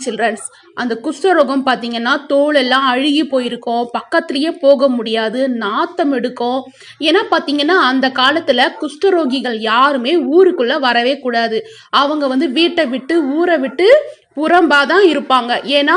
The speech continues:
அவங்கெல்லாம் தீட்டு அப்படின்னு எனப்படுவாங்க. அவங்களால வீட்டுல போடுற சாப்பாடெல்லாம் சாப்பிட முடியாது. எல்லாரும் சாப்பிட்டு குப்பையில போடுவாங்கல்ல, அந்த சாப்பாடை தான் அவங்க சாப்பிடுவாங்களாம்,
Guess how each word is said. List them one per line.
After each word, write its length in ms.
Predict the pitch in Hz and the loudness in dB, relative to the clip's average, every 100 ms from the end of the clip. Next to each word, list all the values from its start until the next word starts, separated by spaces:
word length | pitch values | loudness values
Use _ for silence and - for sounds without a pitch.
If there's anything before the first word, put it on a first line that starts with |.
| 381 | 2
அவங்கெல்லாம் 420 | 285 277 247 262 370 - | 2 -2 -2 0 -2 0
தீட்டு 540 | 330 359 370 320 311 | 4 4 4 0 0
அப்படின்னு 340 | 262 - 240 320 | -2 -2 -2 0
எனப்படுவாங்க. 680 | 254 254 254 247 240 240 233 - - - | 0 -2 -2 -2 -2 -4 -6 -10 -16 -6
அவங்களால 580 | 254 269 262 262 254 294 | -4 -2 -2 0 0 0
வீட்டுல 260 | 247 320 302 | -2 -2 -2
போடுற 480 | 285 269 247 226 262 269 | -2 0 -2 -2 -4 0
சாப்பாடெல்லாம் 640 | 240 247 277 240 226 285 | 0 2 0 0 0 -2
சாப்பிட 440 | - 247 240 240 | 0 -2 0 -4
முடியாது. 380 | 240 220 226 214 | -6 -4 -4 -4
எல்லாரும் 540 | 208 247 277 285 330 | -4 -2 0 2 0
சாப்பிட்டு 720 | 381 - 247 269 277 269 359 359 | -4 0 2 2 0 -4 -4 -4
குப்பையில 460 | 339 - 392 381 339 | -6 -2 2 2 2
போடுவாங்கல்ல, 640 | 339 311 302 294 277 285 330 - - - _ | -2 -4 -4 -2 -2 0 -2 -4 -16 -20 _
அந்த 400 | 254 277 330 415 | -4 0 2 2
சாப்பாடை 520 | 381 330 320 330 320 | 2 2 2 2 0
தான் 160 | 294 359 | 2 0
அவங்க 240 | 294 269 | 0 -4
சாப்பிடுவாங்களாம், 800 | 262 262 240 247 262 254 240 226 | -4 -2 -2 -2 -2 -2 -4 -8